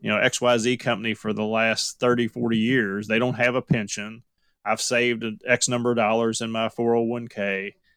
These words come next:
and I make eighty thousand dollars a year. How do I replace that eighty thousand dollars a year? Or how do I replace that hundred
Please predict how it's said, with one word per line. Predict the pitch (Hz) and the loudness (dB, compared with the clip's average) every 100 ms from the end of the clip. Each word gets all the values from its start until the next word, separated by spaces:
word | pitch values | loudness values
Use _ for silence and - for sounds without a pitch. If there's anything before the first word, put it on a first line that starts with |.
| - | -8
and | 117 113 110 110 107 | -2 0 2 0 0
I | 104 | 0
make | 110 123 - _ _ 131 | 0 0 -2 _ _ 0
eighty | 131 123 | 0 0
thousand | 123 117 113 | 0 0 0
dollars | 117 117 110 104 | 0 0 0 -4
a | |
year. | 107 143 147 113 | -4 0 2 0
How | 104 135 151 | 0 -2 0
do | 139 | 0
I | 127 123 | 2 0
replace | 120 117 - 127 123 - | 0 -4 -2 0 2 2
that | 110 107 | 0 2
eighty | 110 110 | 0 -2
thousand | 104 98 101 | -2 -2 -2
dollars | 101 92 95 | -4 -4 -6
a | |
year? | 98 95 78 | -8 -8 -8
Or | |
how | - 113 | -6 -2
do | |
I | 113 | -2
replace | 104 101 110 104 | -2 -6 -6 -6
that | - 92 | -6 -8
hundred | 113 107 | -8 -12